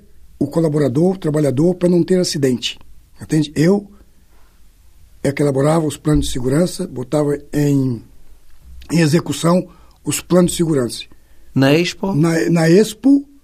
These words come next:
Speaker 2: E também no aeroporto?
Speaker 1: e no aeroporto de Sá Carneiro. Por isso, sou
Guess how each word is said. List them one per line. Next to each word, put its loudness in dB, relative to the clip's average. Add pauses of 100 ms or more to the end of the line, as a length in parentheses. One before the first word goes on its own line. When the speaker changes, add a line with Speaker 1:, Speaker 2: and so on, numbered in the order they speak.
(100)
Speaker 2:
E 2
também 0
no 2
aeroporto? 2
Speaker 1:
e 4
no 6
aeroporto 2
de -12
Sá 0
Carneiro. 2 (680)
Por 0
isso, 0 (480)
sou 0